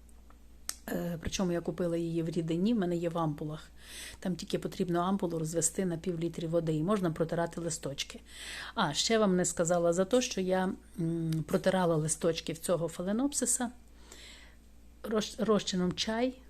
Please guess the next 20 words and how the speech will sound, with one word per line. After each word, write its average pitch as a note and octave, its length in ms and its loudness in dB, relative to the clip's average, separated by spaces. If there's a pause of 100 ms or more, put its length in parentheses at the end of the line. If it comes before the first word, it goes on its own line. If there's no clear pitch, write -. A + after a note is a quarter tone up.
(120)
мед G3 360 2 (240)
і G3 80 -4
лимонний F3 640 0
сік. - 480 -8 (1200)
Чай G3+ 240 2
з E3+ 60 0
медом E3+ 320 2
і E3+ 60 2
з D#3+ 60 -4
лимонним D#3+ 420 2
соком A#3 380 0
смакує E3+ 480 -2
всім, A3+ 440 0 (220)
ну A3 100 -2
і F#3+ 100 0
рослинкам E3+ 520 0
нашим D#3 400 -2
також. - 480 -10 (540)
Так A3 200 -4
що B3 280 2